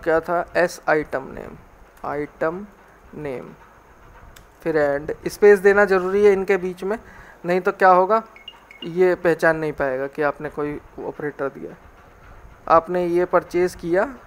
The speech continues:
dot for, for amount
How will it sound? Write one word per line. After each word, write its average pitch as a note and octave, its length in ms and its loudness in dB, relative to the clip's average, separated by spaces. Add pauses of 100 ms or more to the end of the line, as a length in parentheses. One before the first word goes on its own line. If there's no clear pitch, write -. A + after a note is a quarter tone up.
dot D3+ 400 -4 (4000)
for, D3+ 520 2 (880)
for D#3 380 0 (1300)
amount D3 680 -6